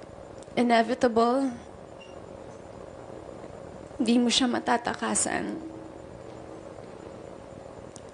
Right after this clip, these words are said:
And wala ka nang ibang gawin kundi you have to face it and confront it. 'Cause it's,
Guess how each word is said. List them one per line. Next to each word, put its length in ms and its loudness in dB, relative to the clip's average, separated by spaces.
And 420 2
wala 320 8
ka 80 2
nang 180 0
ibang 320 2
gawin 320 4
kundi 300 0
you 240 2
have 160 -2
to 100 2
face 460 0
it 160 2
and 160 0
confront 560 0
it. 160 2
'Cause 200 -2
it's, 240 -4